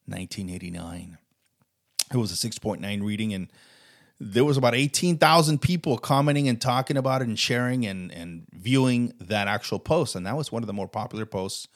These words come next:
of the year. The anniversary,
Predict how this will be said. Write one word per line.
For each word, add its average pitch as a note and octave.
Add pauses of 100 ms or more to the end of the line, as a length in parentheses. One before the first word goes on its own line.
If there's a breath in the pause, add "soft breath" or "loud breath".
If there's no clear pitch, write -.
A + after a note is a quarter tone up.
(600 soft breath)
of G2+ (140)
the G2+
year. G#2 (960)
The F#2 (400)
anniversary, B2